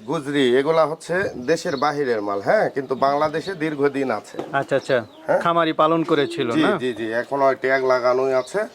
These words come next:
Speaker 1: এগুলো একবারে খামার উপযোগী, হ্যাঁ, এবং
Speaker 2: আচ্ছা,
Speaker 1: ভরপুর
Speaker 2: আচ্ছা।
Speaker 1: প্রেগন্যান্ট। এই যে
Speaker 2: এটা
Speaker 1: বাচ্চা
Speaker 2: ভরপুর প্রেগন্যান্ট?
Speaker 1: হ্যাঁ, বাচ্চার এই যে মুভমেন্ট বোঝা যাচ্ছে, হ্যাঁ।
Speaker 2: কয় দাঁতের ছাগলটা?
Speaker 1: এটা কেবল চার দাঁত ভেঙে ছয় দাঁতে পড়েছে।
Speaker 2: চার দাঁত
Speaker 1: দাঁত
Speaker 2: ভেঙে
Speaker 1: দেখাইলে
Speaker 2: ছয় দাঁত।
Speaker 1: দেখেন,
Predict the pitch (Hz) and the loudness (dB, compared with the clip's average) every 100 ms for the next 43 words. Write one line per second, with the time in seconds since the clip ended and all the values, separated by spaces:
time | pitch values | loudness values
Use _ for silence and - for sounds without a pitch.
0 | - - - 175 190 240 233 196 226 202 | -20 -20 -8 -6 -2 0 0 0 0 0
1 | 180 208 190 143 135 120 113 113 208 208 | 2 2 2 0 -2 -2 -6 2 6 6
2 | 147 160 147 120 175 180 131 160 127 147 | 4 0 -2 4 4 4 -4 -4 -2 -2
3 | 120 107 113 123 123 131 180 143 151 170 | 0 -4 -4 -2 2 4 4 2 2 4
4 | 190 196 190 170 156 117 139 135 123 139 | 2 2 2 2 0 0 2 4 4 4
5 | 151 151 147 143 139 143 147 131 - - | 4 0 2 4 2 2 -2 -2 -10 -10
6 | 117 135 135 104 - - 95 190 240 - | -4 0 0 0 -6 -14 -8 -8 -8 -6
7 | - 175 160 151 139 - 135 123 123 160 | 2 2 2 0 -4 -2 -2 -2 -2 0
8 | 196 185 165 180 180 180 175 165 165 139 | 4 4 4 2 2 2 0 2 0 2
9 | 147 190 - 160 151 135 120 123 110 - | -2 -2 0 0 2 -2 -2 -6 -6 -6
10 | - 147 127 143 143 143 147 185 147 147 | -2 -2 0 -2 0 0 2 2 2 0
11 | 135 120 104 | 0 -2 -4